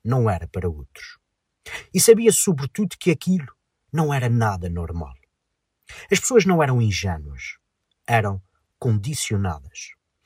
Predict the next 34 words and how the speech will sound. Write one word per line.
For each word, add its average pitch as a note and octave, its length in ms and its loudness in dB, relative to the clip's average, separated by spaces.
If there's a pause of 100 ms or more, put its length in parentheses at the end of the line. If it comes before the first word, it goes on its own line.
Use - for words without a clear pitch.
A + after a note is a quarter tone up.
(220)
E B2+ 100 4
ainda G#3+ 260 6
assim A3+ 280 2
encontravam E3+ 560 0
formas E3 420 -2
de G2+ 80 -6
viver, A#2+ 540 0
de C#3 80 -4
resistir, D#3 840 -2
de - 80 -8
se - 100 0
adaptar. C#3 540 0 (720)
Até G2 240 0
ao E3 120 4
dia G2+ 380 -4 (300)
em C3+ 100 2
que C#3+ 140 2
alguém B2 260 4
decidiu G2+ 540 -2
que F#2+ 340 -6 (160)
adaptar G2+ 640 -4 (460)
já A#2 160 2
não A#2 180 2
era E2+ 140 -6
suficiente. - 800 -8 (600)
E G#3+ 100 2
ainda D#3+ 220 4
bem. D#2+ 280 -6 (880)
Hoje A3 380 6 (320)
já G#3 180 6
não A3 140 6
vivemos D#3+ 400 0
esse B2+ 240 -2
tempo, - 420 -6